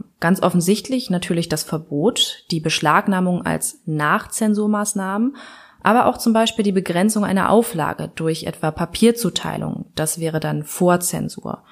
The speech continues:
Der Entzug oder die Verweigerung einer Verlagslizenz, aber auch allein die Erlaubnis zu einer Veröffentlichung oder die Verfolgung von AutorInnen,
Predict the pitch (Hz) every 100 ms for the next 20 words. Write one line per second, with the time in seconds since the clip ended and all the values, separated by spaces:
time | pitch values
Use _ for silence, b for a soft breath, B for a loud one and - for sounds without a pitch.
0 | B B 175 170 170 165 - 208 - 165
1 | 156 156 156 156 160 160 165 170 170 160
2 | 165 160 170 165 196 - 175 151 - 147
3 | - - 165 160 156 160 - 165 165 165
4 | 170 170 170 175 202 285 190 160 - -
5 | 156 156 147 - 151 160 - 156 160 156
6 | 160 160 156 - 165 170 165 190 202 202
7 | 175 180 165 160 160 175 160 160 160 156